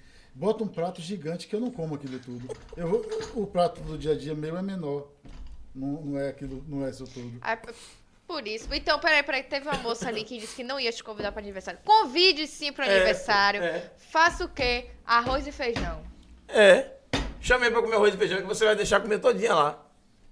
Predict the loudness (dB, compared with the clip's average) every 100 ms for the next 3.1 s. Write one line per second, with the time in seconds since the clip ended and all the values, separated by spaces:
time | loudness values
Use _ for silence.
0 | -20 -18 -18 -20 _ -8 -4 -2 -2 -2
1 | -4 -8 -6 -8 -6 -10 -8 -4 0 -2
2 | -2 -6 -6 -8 -10 -10 -10 -10 -8 -6
3 | -6